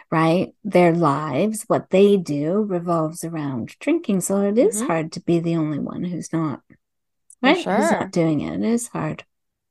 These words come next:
Speaker 2: Yeah.
Speaker 1: Yeah, I get that. I think, listen, I think, I think it's such a clever idea because I, I think it gives people
Speaker 2: safety to
Speaker 1: Really
Speaker 2: do it.
Speaker 1: safe,
Speaker 2: Yeah.
Speaker 1: that's right. Safe
Speaker 2: Yeah.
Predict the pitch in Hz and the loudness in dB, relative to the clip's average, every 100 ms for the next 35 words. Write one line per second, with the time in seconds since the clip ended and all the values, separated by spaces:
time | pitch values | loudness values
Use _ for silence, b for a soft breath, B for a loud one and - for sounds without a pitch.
0 | _ _ 196 185 170 170 _ _ - 190 | _ _ -6 -4 -4 -6 _ _ -2 0
1 | 175 170 185 180 - 156 160 - _ _ | 0 0 -2 -4 -6 -8 -10 -14 _ _
2 | B B B - 214 247 247 202 185 190 | B B B 4 8 8 6 2 4 2
3 | 226 180 175 208 214 220 185 - - b | 2 0 0 -2 -2 -2 -4 -6 -12 b
4 | b _ _ - 208 208 202 175 - - | b _ _ -2 -2 0 -2 -2 -4 -2
5 | 185 185 190 - 170 170 170 165 156 147 | 0 -2 -6 -4 -2 0 0 -2 0 0
6 | 156 143 151 175 _ _ - 180 185 190 | -2 -4 -10 -12 _ _ -10 0 0 0
7 | 180 180 - _ - 180 170 185 190 - | 0 2 0 _ -4 -2 -2 0 0 -2
8 | - 175 170 - _ - 160 156 151 160 | 0 0 0 -8 _ -6 -2 -2 -2 -4
9 | b b b b - 196 190 185 175 185 | b b b b -8 -6 -6 0 6 6
10 | 196 196 180 185 180 175 170 151 147 - | 6 8 8 6 2 0 0 0 0 0
11 | 165 165 156 143 143 143 123 143 175 175 | 0 0 -2 -2 0 0 0 -2 -4 -6
12 | 165 151 _ - - 196 185 180 180 | -6 -6 _ -6 -2 2 4 4 2